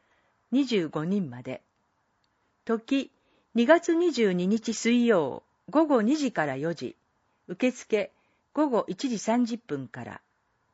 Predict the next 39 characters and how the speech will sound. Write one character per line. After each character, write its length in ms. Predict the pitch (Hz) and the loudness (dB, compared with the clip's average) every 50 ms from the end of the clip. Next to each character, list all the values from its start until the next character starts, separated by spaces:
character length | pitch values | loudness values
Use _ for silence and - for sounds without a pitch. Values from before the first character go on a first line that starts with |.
| _ _ _ _ _ _ _ _ - | _ _ _ _ _ _ _ _ 0
内 320 | 214 233 269 285 277 262 | 2 2 2 2 2 2
容、 380 | 262 254 247 240 233 220 226 _ _ _ _ _ _ _ _ _ | 2 2 2 2 0 -2 -4 _ _ _ _ _ _ _ _ _
基 140 | - - - | -14 -12 -4
調 260 | - 330 349 349 330 | 2 4 4 4 4
講 300 | 339 - 320 302 240 180 | 2 2 2 2 2 2
演、 260 | 147 127 123 117 107 - _ _ _ _ _ _ _ _ _ - | 0 -4 -6 -10 -12 -16 _ _ _ _ _ _ _ _ _ -6
デ 60 | - 190 | -4 -4
ィ 40 | |
ス 140 | 185 - - | -4 -4 -2
カ 100 | - 302 | 2 2
ッ 60 | 302 | 2
シ 220 | 294 - - - 156 | 2 0 -6 -8 -8
ョ 60 | 123 | -10
ン、 180 | 123 123 - _ _ _ _ _ _ _ _ | -10 -14 -18 _ _ _ _ _ _ _ _
質 260 | - - - 320 302 | -16 -8 -2 -2 0
疑 160 | 208 185 156 151 | 0 0 0 0
応 160 | 160 170 165 | 0 -2 -4
答、 400 | _ - 151 147 147 135 - - _ _ _ _ | _ -10 -10 -10 -10 -10 -14 -18 _ _ _ _
ほ 160 | _ - 165 | _ -14 -14
か。 280 | 147 - - 180 - - _ _ _ _ _ _ _ _ _ _ _ _ _ _ _ _ _ - | -6 -2 0 0 0 -2 _ _ _ _ _ _ _ _ _ _ _ _ _ _ _ _ _ -2
定 260 | - 294 320 330 320 | 0 2 4 4 4
員 380 | 302 294 285 277 262 247 233 233 _ _ _ | 2 2 0 0 -2 -4 -6 -10 _ _ _
五 180 | - 180 180 196 | -4 0 0 2
十 240 | 202 294 320 330 285 | 4 4 4 4 4
人、 340 | 202 156 139 135 127 117 - _ _ _ _ _ _ _ _ _ - | 2 0 -4 -6 -10 -12 -16 _ _ _ _ _ _ _ _ _ -8
無 140 | 170 175 | -4 -2
料、 340 | 190 214 233 220 208 208 - _ _ - | 2 2 2 2 0 -2 -6 _ _ -8
申 160 | 156 180 214 | -4 -4 -4
し 80 | 214 - | -4 -6
込 140 | - - 185 | -6 -6 -6
み 120 | 180 175 | -6 -6
順。 280 | 156 - 147 143 135 - - _ _ _ _ _ _ _ _ _ _ _ _ _ _ _ _ _ | -8 -8 -8 -10 -10 -14 -18 _ _ _ _ _ _ _ _ _ _ _ _ _ _ _ _ _
講 240 | - - 320 311 254 | -4 -2 0 0 0
師、 340 | - - - 156 143 135 _ _ _ _ _ _ _ _ _ _ - | -2 -4 -8 -8 -8 -8 _ _ _ _ _ _ _ _ _ _ 2
宇 140 | 277 339 | 2 2
城 380 | 330 254 240 196 165 147 139 - - | 4 4 4 4 2 2 0 -2 -2
恵 120 | 214 262 | 0 0
美 140 | 254 196 156 | 0 0 -4
氏、 320 | - - - 147 139 - | -6 -10 -10 -10 -10 -10